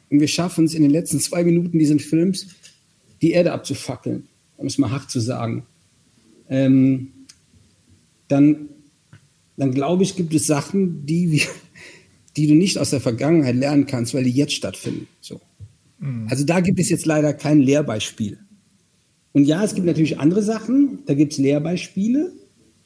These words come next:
Speaker 1: wo man ja auch so schön sagt, Geschichte wiederholt sich, da bin ich bei dir. Aber wenn ich jetzt in die, in den, also aus meiner Perspektive die Hauptherausforderung der Menschheit sehe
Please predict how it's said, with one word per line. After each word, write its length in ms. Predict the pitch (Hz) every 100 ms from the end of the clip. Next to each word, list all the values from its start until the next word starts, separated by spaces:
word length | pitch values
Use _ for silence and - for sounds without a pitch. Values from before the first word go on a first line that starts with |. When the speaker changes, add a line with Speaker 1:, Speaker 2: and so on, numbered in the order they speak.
| _
Speaker 1:
wo 140 | 139
man 140 | 156 151
ja 80 | 143
auch 80 |
so 120 | 127 135
schön 280 | - 147
sagt, 200 | 143 131
Geschichte 420 | 139 - 151 - 139
wiederholt 400 | 123 127 180 185
sich, 140 | 180
da 80 | 139
bin 160 | 131
ich 180 | 127 -
bei 220 | 120 131
dir. 340 | 135 185 247 285 - _ _ _ _ _ _ _ _ _ _ _ _ _ _ _ _
Aber 180 | - 156
wenn 80 | 160
ich 80 | 160
jetzt 140 | 151
in 80 | 160
die, 220 | 143 143 - -
in 80 | 143
den, 260 | 139 - - _ _ _
also 180 | 117 -
aus 100 | -
meiner 180 | 170 226
Perspektive 540 | 175 - 151 160 135
die 140 | 123 104
Hauptherausforderung 880 | 220 - 160 135 139 135 135 123 120
der 80 |
Menschheit 480 | 123 160 208 135 117
sehe 340 | 117 120 202